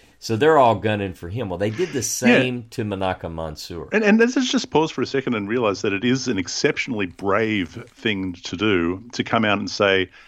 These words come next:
Speaker 2: "Look at the, the circumstantial evidence, the descriptive evidence, uh, in favor of," and, and vastly more than that, in favor of, uh,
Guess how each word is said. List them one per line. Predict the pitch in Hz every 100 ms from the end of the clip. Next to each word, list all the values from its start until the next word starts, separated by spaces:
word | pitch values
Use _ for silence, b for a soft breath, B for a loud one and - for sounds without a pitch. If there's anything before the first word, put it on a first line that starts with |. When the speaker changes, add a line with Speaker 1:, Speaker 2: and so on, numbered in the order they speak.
| B B -
Speaker 2:
"Look | 107 202
at | 214
the, | - 123 120
the | 101
circumstantial | - 170 135 - 117 - 101
evidence, | 101 104 -
the | 92
descriptive | - - 127 107 -
evidence, | 104 110 98 95 - b b b -
uh, | 98 104
in | 110
favor | 87 - 135 165 113 85 90 _ _
of," | 101 90 85 - _
and, | 131 147 139 139
and | 123
vastly | 110 147 175 107
more | 95 110
than | 90 95
that, | 104
in | 101 98
favor | 131 147 127 107
of, | 101 92 -
uh, | 110 95 92 92